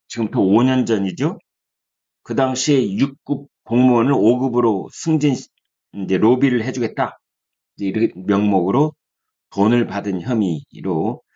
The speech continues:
징역 십 개월에 집행유예 이 년을 선고받은 적도 있습니다. 아무튼 이제 이런 경력을 가진 사람, 제가, 어, 해설 겸, 어, 동아일보 인터뷰를 여러분하고 같이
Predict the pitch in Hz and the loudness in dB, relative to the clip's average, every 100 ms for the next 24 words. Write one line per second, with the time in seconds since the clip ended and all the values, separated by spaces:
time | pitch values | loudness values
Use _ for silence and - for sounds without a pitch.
0 | _ _ - 113 120 120 - - - _ | _ _ -2 2 2 2 -4 -10 -10 _
1 | 123 104 101 131 117 - _ _ _ _ | -2 0 2 0 -2 -8 _ _ _ _
2 | _ - - - 127 120 110 90 - 113 | _ -6 -4 0 2 4 2 0 -2 2
3 | 123 123 113 113 143 147 _ _ _ - | 4 4 4 2 0 -2 _ _ _ -12
4 | 123 101 95 82 82 78 - 101 85 - | -6 -4 -6 -8 -10 -12 -10 -10 -10 -12
5 | 80 76 - - _ _ _ _ _ _ | -12 -12 -14 -20 _ _ _ _ _ _
6 | _ _ _ _ _ _ _ 123 143 160 | _ _ _ _ _ _ _ -6 0 2
7 | 117 - _ _ _ - 131 120 147 156 | 0 -4 _ _ _ -4 -2 2 4 2
8 | - 120 135 127 120 117 107 117 110 113 | 0 -2 -2 0 0 -2 -6 -8 -8 -6
9 | 90 110 113 - _ _ _ - 131 127 | -6 -6 -12 -18 _ _ _ -6 -2 2
10 | 113 - _ _ _ - 104 95 143 165 | 0 -2 _ _ _ -12 -8 -4 0 0
11 | 165 165 131 - 120 147 143 - _ _ | 0 0 0 0 0 0 -4 -14 _ _
12 | _ - 104 98 101 104 101 95 101 107 | _ -16 -14 -12 -2 0 2 2 2 0
13 | 113 95 85 92 - 95 90 82 76 73 | -2 -2 0 -2 -2 -2 -4 -6 -10 -10
14 | _ - - - - | _ -20 -18 -14 -16